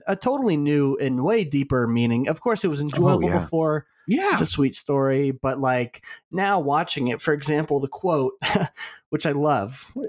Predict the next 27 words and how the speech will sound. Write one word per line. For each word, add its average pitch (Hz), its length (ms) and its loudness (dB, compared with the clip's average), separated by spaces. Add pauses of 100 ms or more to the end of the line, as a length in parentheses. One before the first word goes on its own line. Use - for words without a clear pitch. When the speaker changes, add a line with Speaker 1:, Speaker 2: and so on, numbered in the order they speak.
(680)
Speaker 1:
uh, - 160 -2
"If 170 180 0
my 170 140 0
best 196 260 -2
friend 196 220 0
hides 151 320 0
his 139 120 -4
farts 135 320 0
from 117 220 0
me, 110 160 2
then 123 220 0
what 139 180 0
else 143 240 0
is 131 80 0
he 123 80 0
hiding 120 360 0
from 117 180 -2
me? 110 160 2
And 113 160 -2
why 127 220 2
does 139 160 -2
that 131 160 0
make 117 200 0
me 120 80 0
feel 123 300 0
so 117 260 0
alone?" 107 420 0